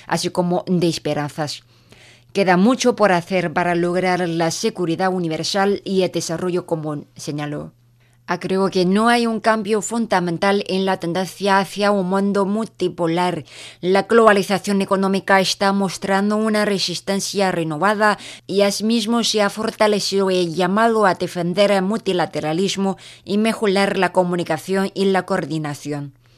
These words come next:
"Los pensamientos y las políticas de presidente Xi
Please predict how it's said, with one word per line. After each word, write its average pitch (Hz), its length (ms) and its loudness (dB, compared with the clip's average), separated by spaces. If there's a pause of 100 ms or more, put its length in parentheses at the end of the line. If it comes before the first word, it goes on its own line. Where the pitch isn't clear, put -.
(520)
"Los 170 280 -4
pensamientos 175 760 0
y 170 40 0
las 156 300 -2
políticas 170 640 -2
de 170 100 -4
presidente 170 640 0
Xi 214 340 -4